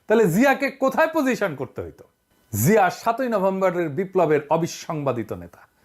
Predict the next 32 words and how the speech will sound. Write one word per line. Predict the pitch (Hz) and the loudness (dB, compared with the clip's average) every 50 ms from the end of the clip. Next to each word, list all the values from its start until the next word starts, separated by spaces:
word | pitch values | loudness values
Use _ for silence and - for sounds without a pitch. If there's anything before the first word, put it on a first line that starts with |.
| _ _ _ _ _ _ | _ _ _ _ _ _
সাতই | - 202 220 - 247 | -2 -2 0 2 2
নভেম্বর | 233 226 226 226 226 226 226 226 | 4 4 4 4 4 2 0 0
তো | 226 254 226 | 0 -2 -2
বিপ্লব | 233 262 - 254 196 151 | -2 -2 -2 -2 -2 -2
হয়েছিল, | 156 147 - - 98 87 82 - _ _ _ _ _ _ _ _ 208 170 | -4 -6 -8 -12 -14 -16 -16 -18 _ _ _ _ _ _ _ _ -4 0
সেই | 233 240 | 2 4
বিপ্লবের | 214 262 240 196 262 254 254 247 | 4 4 2 2 2 4 4 4
বিপ্লবীরা | 190 240 285 285 - 269 262 247 240 233 226 | 2 2 0 0 0 0 2 2 2 2 2
প্রফেসর | 226 233 226 226 226 269 247 | 2 2 0 0 2 0 -2
ইউনূসের | 240 233 233 233 - - 254 233 | 0 -2 -2 -2 -2 -2 -2 0
মতো | 247 233 247 233 185 | 0 0 0 0 0
জিয়াকে | 180 220 233 233 226 - 220 220 | 0 0 0 0 2 2 0 0
নেতার | 208 220 214 226 226 202 202 | 0 -2 0 0 0 0 0
মুকুট | 208 233 220 240 233 185 | 0 -2 -2 -2 -4 -2
পরাইছিল। | - 190 175 147 127 - - 113 98 90 90 - _ _ _ _ _ 147 | -2 0 0 0 -2 -2 -6 -10 -10 -10 -12 -14 _ _ _ _ _ 0
জিয়া | 156 254 262 | 2 2 4
নেতা | 262 277 269 285 262 | 2 2 2 2 2
হইতে | 262 220 247 | 2 0 0
চায় | - 220 165 135 | 0 0 0 0
নাই, | 117 98 85 - _ _ _ _ | -2 -6 -8 -10 _ _ _ _
কিন্তু | - 190 214 | -2 -2 -2
পরিস্থিতির | - - 294 311 302 311 - 311 247 302 262 - | 0 2 2 2 2 2 0 0 2 2 0 2
প্রয়োজনে | 262 240 226 214 214 208 208 196 | 4 4 4 4 2 -2 -2 -2
নেতৃত্ব | 214 233 233 - 214 190 - 190 | -4 -4 -2 -4 -6 -4 -2 -4
গ্রহণ | 156 143 147 151 143 | -4 -2 -6 -6 -6
করছেন। | 120 110 - - - 90 80 78 _ _ _ _ _ _ _ _ _ _ _ _ | -10 -12 -14 -12 -16 -16 -16 -16 _ _ _ _ _ _ _ _ _ _ _ _
ঠিক | 233 285 277 277 - | 0 0 0 0 -2
প্রফেসর | - 262 254 240 285 277 | -2 0 2 2 2 2
ইউনূসের | 262 226 202 175 - 170 139 | 2 2 0 -2 -2 -4 -4
মতো। | 123 113 - 101 - | -4 -8 -10 -12 -16
সক্রেটিস | - - 226 233 233 262 247 - 277 254 185 214 | -2 0 0 0 2 0 -2 0 -2 -6 -4 -4
বলছিল, | 240 220 - - 233 240 233 165 110 87 82 | -4 -4 -4 -6 -2 0 2 2 2 0 -4